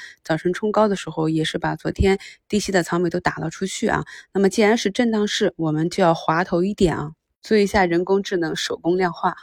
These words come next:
这就是我跟大家讲的，进入近期的市场，那么会做的朋友呢，昨天低吸，今天高抛，一天几个点的差价，手中呢依然是有现金，而持仓的成本呢也在逐步的压低。持仓的成本呢，才是我们的持仓勇气。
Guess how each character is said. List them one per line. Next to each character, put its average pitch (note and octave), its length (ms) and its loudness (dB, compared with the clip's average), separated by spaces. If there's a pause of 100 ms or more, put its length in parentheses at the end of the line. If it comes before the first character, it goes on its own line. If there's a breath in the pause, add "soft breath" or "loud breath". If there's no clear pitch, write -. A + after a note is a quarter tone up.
(180)
这 G#3+ 120 4
就 G#3+ 100 2
是 G#3+ 100 -4
我 E3 80 2
跟 E3+ 220 -4
大 E3+ 160 -2
家 E3+ 140 -8
讲 D3 240 -4
的， D3 120 -6
进 F#3+ 220 -2
入 F3 80 2
近 F3+ 240 -6
期 - 160 -10
的 F#3 100 -2
市 A3 200 -8
场， - 280 -6
那 - 60 -8
么 D#3 140 -2
会 F#3+ 160 -2
做 - 160 -6
的 E3+ 80 -2
朋 E3 200 -4
友 D#3 60 0
呢， D#3 180 -2
昨 D#3 140 -6
天 F3 220 -2
低 G3 120 -10
吸， F#3 200 -8
今 E3+ 180 -4
天 D#3 220 -4
高 D#3+ 200 0
抛， E3 280 0 (280 loud breath)
一 F#3+ 120 -4
天 F#3+ 260 4
几 D#3+ 140 2
个 F3+ 80 2
点 G3+ 180 2
的 D#3 80 0
差 G3+ 220 -4
价， G3+ 320 2 (340)
手 E3+ 160 -2
中 F#3+ 180 0
呢 G3 120 0
依 G#3 80 0
然 F#3 200 4
是 G3 220 -2
有 D3 140 2
现 F3+ 260 0
金， G#3 300 -4 (340)
而 F#3 220 -4
持 - 160 -4
仓 F#3+ 200 -4
的 F#3 80 0
成 F3+ 240 -8
本 D#3 140 -8
呢 D#3 160 -6
也 D3+ 140 -4
在 D#3+ 180 -4
逐 - 160 -12
步 D#3+ 160 -12
的 D#3 80 -6
压 D#3+ 220 -4
低。 G3+ 240 -6 (260)
持 - 160 -2
仓 B3+ 220 2
的 G#3 100 2
成 E3+ 180 -6
本 D#3+ 160 -2
呢， D#3 160 -2
才 D#3 240 -6
是 E3+ 200 -6
我 D#3+ 120 -6
们 D#3 140 -4
的 D#3+ 140 -2
持 - 160 -8
仓 E3+ 200 -4
勇 D#3+ 160 -2
气。 - 340 -6